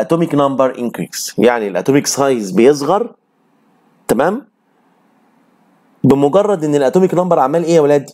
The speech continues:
يزيد. ليه بقى؟ لو س-، لو سالني give reason هتقول له because the attraction force between the positive nucleus اللي انا رسمتها لكم من شويه and the outermost electrons increase. قوه التجاذب بينهم هتزيد يا ولاد، فتشدهم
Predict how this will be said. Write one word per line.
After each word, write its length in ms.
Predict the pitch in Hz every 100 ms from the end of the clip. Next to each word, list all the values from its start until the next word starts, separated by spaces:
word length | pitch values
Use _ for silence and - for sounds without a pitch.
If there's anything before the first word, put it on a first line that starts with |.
| -
يزيد. 420 | 131 113 120 92
ليه 220 | 113 143 160
بقى؟ 300 | 139 131 120
لو 180 | 104 92
س-، 120 | -
لو 200 | 107 104
سالني 420 | - 120 127 113
give 40 |
reason 360 | 101 120 120 165
هتقول 180 | 131 131
له 80 | 123 117
because 320 | - 160 156
the 240 | 117 104
attraction 480 | 101 131 151 - 135
force 640 | 127 120 113 - - - _ _ _ _ -
between 340 | - 170 196
the 80 | 147
positive 400 | 135 160 - 117
nucleus 460 | 117 127 135 147 -
اللي 100 | 107
انا 100 | 113
رسمتها 300 | 107 90 117
لكم 160 | 120
من 100 | 110
شويه 500 | 98 110 135 185 - _ - - _ _ -
and 100 | 110
the 100 | 107
outermost 640 | 123 185 214 180 160 170 160
electrons 520 | 131 139 135 139 131 117
increase. 460 | 110 - 85 - -
قوه 180 | 165 147
التجاذب 500 | 98 104 127 139 110
بينهم 200 | 135 127
هتزيد 280 | 98 120 113
يا 60 |
ولاد، 240 | 101 139 -
فتشدهم 580 | 101 - 208 135 135